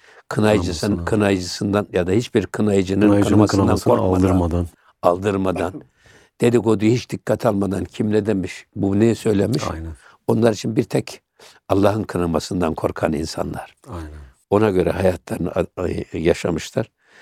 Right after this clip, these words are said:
Speaker 1: Dolayısıyla Ahmet Amiş Efendi bizim dünyamızda, tasavvuf dünyasında müstesna bir kişi.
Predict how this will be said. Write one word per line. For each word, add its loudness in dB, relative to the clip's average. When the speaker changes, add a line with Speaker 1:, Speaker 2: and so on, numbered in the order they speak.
Speaker 1:
Dolayısıyla 4
Ahmet 0
Amiş 0
Efendi -2
bizim 0
dünyamızda, 2
tasavvuf -2
dünyasında -2
müstesna -2
bir -4
kişi. -8